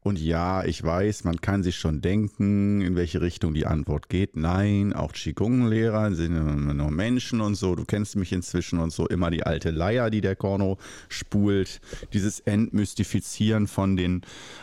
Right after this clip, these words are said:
alten, weisen Meistern, die immer nur in erhabener Ruhe über die Wolken wandern und so weiter. Ja, die hat es gegeben, ja.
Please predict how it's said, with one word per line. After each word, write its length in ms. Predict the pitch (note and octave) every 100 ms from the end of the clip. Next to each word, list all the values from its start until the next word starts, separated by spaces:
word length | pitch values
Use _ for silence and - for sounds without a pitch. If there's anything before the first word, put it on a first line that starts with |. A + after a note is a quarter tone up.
| -
alten, 680 | A2 A#2 A#2 - G#2+ G#2 E2
weisen 480 | E2+ F#2+ A2 F2+ G2
Meistern, 640 | F#2 G2+ G#2+ - G#2+ G2+
die 140 | F#2+
immer 260 | G2+ G#2+ G2+
nur 340 | G2 G2+ G#2
in 260 | F#2+ G2+ G2 F#2+
erhabener 720 | F#2 F2 F#2 G2 G#2+ G#2 G2
Ruhe 400 | F2 D#2 F#2+ G2+
über 220 | - F2+
die 160 | F2 D#2
Wolken 560 | E2 G2 G2 G2+ G2 E2+
wandern 480 | D#2 F2+ G2 G2 F#2
und 160 | F#2
so 160 | - E2+
weiter. 360 | E2 E2+ - F#2+
Ja, 440 | F#2+ C3+ F3 D2+
die 140 | - F2+
hat 140 | B2+
es 180 | C3 -
gegeben, 520 | A#2 A2+ C3 - C2+
ja. 400 | F2 A#2+ C#2+ -